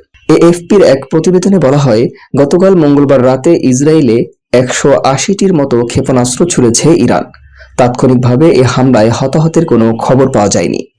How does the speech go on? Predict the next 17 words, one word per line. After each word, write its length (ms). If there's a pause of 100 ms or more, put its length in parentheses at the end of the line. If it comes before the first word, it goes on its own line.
(280)
তবে 200
দেশ 200 (120)
জুড়ে 200 (440)
জরুরি 320
অবস্থা 360
ঘোষণা 360
করেছে 340 (120)
ইসরায়েল 380
সরকার। 420 (600)
তবে 160
হামলার 460
পরপর 300 (100)
ইরানের 240
বিরুদ্ধে 420
হুঁশিয়ারি 420
উচ্চারণ 340
করে 240